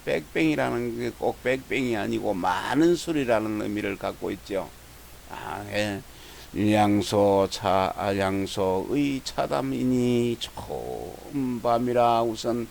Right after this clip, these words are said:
그 담소하기가 참으로 좋습니다. 조용한 달밤에 좋은 친구 둘이서 술 한잔 거나하게 했으니 얼마나 좋-, 그 이야기하기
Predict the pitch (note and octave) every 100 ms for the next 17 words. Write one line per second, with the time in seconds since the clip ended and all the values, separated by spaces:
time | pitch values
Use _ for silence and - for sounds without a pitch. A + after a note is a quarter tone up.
0 | - - - - B2 A#2+ A#2 - F#2 G#2+
1 | C3 D3 D#3+ D3 D3 D3 C#3+ C3+ - C#3+
2 | D3 C#3+ C3 A2+ A2+ - B2 C3 B2 A2
3 | - - D2+ - - - G1+ - - -
4 | B2 - A#2+ A#2 - B2 B2 A#2 A2+ A#2
5 | - - - A2 A#2 A#2+ - B2+ B2 A2+
6 | G#2+ A2+ A#2+ A#2 A#2+ A2 G#2+ - - -
7 | - - - - A#2+ A#2+ B2 A#2 A2+ -
8 | F2+ D2+ D2 D2+ D2+ D#2 - C3 B2 B2
9 | C3 A#2+ A#2 A2+ B2+ D3 C#3+ C3 - G2
10 | G2 - - - - - G#2+ A2+ A2+ A2+
11 | A2 - G#2+ G#2 G#2 G#2 G#2 G#2+ G2 G2